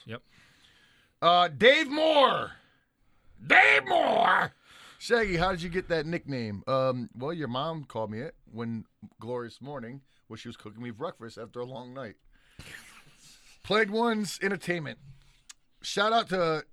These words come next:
Speaker 2: Toxic Plague Entertainment, a new podcast for O G Juggalos.
Speaker 1: Hell yeah.
Speaker 2: All right.
Speaker 1: Keep
Speaker 2: You
Speaker 1: the
Speaker 2: heard it.
Speaker 1: podcast going.
Speaker 2: You heard it here first. Hey, any Juggalo podcast I'm with. You know
Speaker 1: Fuck
Speaker 2: what I'm
Speaker 1: yeah,
Speaker 2: saying?
Speaker 1: man. Let's take
Speaker 2: I support
Speaker 1: over.
Speaker 2: the fuck out of
Speaker 1: We're
Speaker 2: it.
Speaker 1: taking over the Twitch game. We're taking over the YouTube game,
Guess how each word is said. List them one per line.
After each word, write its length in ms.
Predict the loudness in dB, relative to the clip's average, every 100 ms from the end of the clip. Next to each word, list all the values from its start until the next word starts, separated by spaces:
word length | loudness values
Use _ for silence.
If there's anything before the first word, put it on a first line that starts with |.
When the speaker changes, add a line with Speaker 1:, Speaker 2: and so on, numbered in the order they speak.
| _
Speaker 2:
Toxic 420 | -2 -2 -4 -10
Plague 240 | -4 -4 -2
Entertainment, 560 | -4 -4 -4 -2 -4 -4
a 60 |
new 120 | -8
podcast 640 | -4 0 0 0 -2 -2 -4
for 180 | -10 -4
O 220 | -4 -4
G 200 | -8 -12
Juggalos. 800 | -8 -6 -6 -8 -8 -10 -16 -20 _ -6
Speaker 1:
Hell 180 | 0 2
yeah. 120 | 0
Speaker 2:
All 40 | -2
right. 80 | -6 _ -2
Speaker 1:
Keep 160 | 0
Speaker 2:
You 80 | 4
Speaker 1:
the 100 | 6
Speaker 2:
heard 100 | 6 4
it. 40 |
Speaker 1:
podcast 260 | 2 0 0
going. 340 | -2 -2 -4
Speaker 2:
You 60 | -4
heard 140 | -4
it 100 | -2 -4
here 100 | -4
first. 320 | -4 -4 -2
Hey, 180 | -2 -2
any 140 | -4
Juggalo 420 | -2 0 0 -6
podcast 560 | -8 -10 -8 -6 -6 -8
I'm 180 | -12 -12
with. 120 | -16 -8
You 60 | -4
know 0 |
Speaker 1:
Fuck 20 |
Speaker 2:
what 60 | -2 0
I'm 40 |
Speaker 1:
yeah, 60 | 0
Speaker 2:
saying? 100 | 2
Speaker 1:
man. 220 | 0 0 -2
Let's 120 | -2
take 120 | -2
Speaker 2:
I 40 | 0
support 200 | 0 0
Speaker 1:
over. 120 | -4
Speaker 2:
the 60 |
fuck 220 | -6 -8 -6
out 100 | -6
of 40 |
Speaker 1:
We're 60 | 4
Speaker 2:
it. 40 |
Speaker 1:
taking 240 | 6 6
over 160 | 2 0
the 80 | -4
Twitch 320 | 0 0 2
game. 280 | 2 2 0
We're 60 | -4
taking 260 | -4 -4
over 120 | -4
the 120 | -4 -2
YouTube 360 | -2 -2 -4
game, 320 | -2 -2 -2